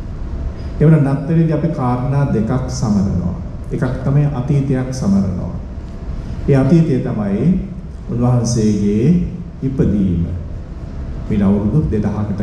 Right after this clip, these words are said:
පෙර දරුවෙක් වගේ බෙත්ලෙහෙමේ ඉපදීම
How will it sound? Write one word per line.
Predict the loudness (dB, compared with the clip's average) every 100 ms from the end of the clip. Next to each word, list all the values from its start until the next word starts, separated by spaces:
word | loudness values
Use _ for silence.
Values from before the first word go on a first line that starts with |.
| 0
පෙර | 0 0 -2 -2
දරුවෙක් | -2 2 2 2
වගේ | 0 0 2 4 2 -4 -10 -12
බෙත්ලෙහෙමේ | -4 -4 0 0 2 2 4 4 2 -2
ඉපදීම | -4 0 0 2 2